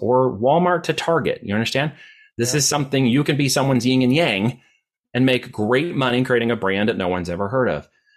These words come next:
Speaker 1: To combine that all into the business, we call it the platinum principle. And that really is understanding, like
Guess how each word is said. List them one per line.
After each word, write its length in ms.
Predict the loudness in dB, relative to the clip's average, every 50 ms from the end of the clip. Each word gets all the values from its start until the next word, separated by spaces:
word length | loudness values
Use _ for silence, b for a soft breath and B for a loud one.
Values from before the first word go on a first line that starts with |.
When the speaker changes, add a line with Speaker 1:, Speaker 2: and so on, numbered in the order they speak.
| _ -8
Speaker 1:
To 80 | -6 -4
combine 540 | 0 0 0 0 0 0 0 2 2 2 2
that 180 | 2 4 4
all 140 | 4 4 4
into 200 | 2 2 0 0
the 100 | 0 0
business, 380 | 2 2 2 2 2 0 -2 -2
we 80 | -4
call 140 | -2 -2 -2
it 80 | -2 -4
the 60 | -4
platinum 360 | -4 -4 -4 -2 -4 -6 -4
principle. 540 | -4 -6 -6 -6 -6 -6 -6 -8 -8 _ _ _ _ _ _ _ _ _ _
And 100 | -2 -2
that 160 | 0 0 0
really 460 | 0 0 2 2 4 4 4 4 4 2
is 140 | 2 2
understanding, 720 | 2 0 0 0 0 0 -2 -2 -2 0 0 0 0 0 0
like 320 | 0 0 0 -2 -4 -8